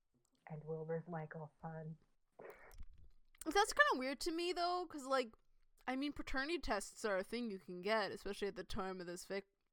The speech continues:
Speaker 2: Like, I mean, I don't know if by in two thousand seven
Speaker 1: I bet
Speaker 2: you
Speaker 1: they're
Speaker 2: could get a
Speaker 1: probably
Speaker 2: paternity
Speaker 1: something you
Speaker 2: test,
Speaker 1: can get
Speaker 2: but
Speaker 1: at the drugstore. You know, like a pregnancy test, you could probably get
Speaker 2: Oh, yeah,
Speaker 1: D N A
Speaker 2: pregnancy
Speaker 1: test at
Speaker 2: test
Speaker 1: the
Speaker 2: you can.
Speaker 1: drugstore.
Speaker 2: I'm talking about a per-, a, a paternity test, like,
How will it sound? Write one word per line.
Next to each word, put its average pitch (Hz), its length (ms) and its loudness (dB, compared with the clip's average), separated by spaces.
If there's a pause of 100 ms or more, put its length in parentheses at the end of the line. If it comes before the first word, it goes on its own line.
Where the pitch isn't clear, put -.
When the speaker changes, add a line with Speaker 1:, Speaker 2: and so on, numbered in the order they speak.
(120)
Speaker 2:
Like, 208 180 0 (480)
I - 40 -8
mean, 262 180 4
I 285 60 12
don't 302 100 8
know 285 200 6
if 247 60 -4 (120)
by 220 180 6
in 202 160 -2
two 226 80 -10
thousand 208 280 0
seven 262 120 12
Speaker 1:
I 359 100 8
bet 240 80 4
Speaker 2:
you - 20 -4
Speaker 1:
they're 370 120 6
Speaker 2:
could - 40 -10
get 262 40 2
a 269 80 12
Speaker 1:
probably 269 120 8
Speaker 2:
paternity 277 260 4
Speaker 1:
something 247 100 0
you 294 60 2
Speaker 2:
test, 240 140 2
Speaker 1:
can 214 60 -2
get 196 240 6
Speaker 2:
but - 40 -4
Speaker 1:
at 208 120 -2
the 190 80 -2
drugstore. 170 840 -2 (340)
You 208 60 2
know, 220 200 4
like 208 180 2
a 185 40 2
pregnancy 202 500 2
test, 262 360 4
you 214 80 0
could 214 100 -8
probably 208 260 8
get 185 240 8
Speaker 2:
Oh, 349 160 12
yeah, 302 240 12
Speaker 1:
D 208 60 12
N - 0 -
A 196 40 10
Speaker 2:
pregnancy 359 360 12
Speaker 1:
test 254 160 4
at 226 100 8
Speaker 2:
test - 60 6
Speaker 1:
the - 20 8
Speaker 2:
you 156 60 4
can. 202 300 6
Speaker 1:
drugstore. 160 240 -2 (840)
Speaker 2:
I'm 269 100 8
talking 302 260 12
about 262 180 12
a 220 60 10
per-, - 280 8
a, 220 160 12 (140)
a 220 100 12
paternity 220 720 12
test, - 440 2
like, 185 200 2